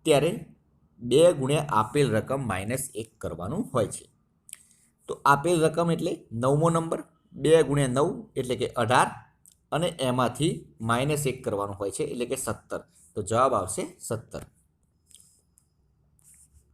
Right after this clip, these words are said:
જયશ્રીબેનનો વર્ગમાં ઉપરથી પાંચમો અને છેલ્લેથી સત્યાવીસમો ક્રમ છે, તો વર્ગમાં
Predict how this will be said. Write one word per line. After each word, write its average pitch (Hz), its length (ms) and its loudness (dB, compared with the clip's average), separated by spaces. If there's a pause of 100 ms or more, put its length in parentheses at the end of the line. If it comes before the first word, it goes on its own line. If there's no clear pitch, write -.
(1900)
જયશ્રીબેનનો 160 1000 2
વર્ગમાં 117 580 0 (120)
ઉપરથી 147 640 2 (520)
પાંચમો 147 600 2
અને 156 180 2
છેલ્લેથી 127 540 0
સત્યાવીસમો 143 760 0
ક્રમ 85 200 -10
છે, - 220 -14
તો 110 180 -4
વર્ગમાં 120 440 0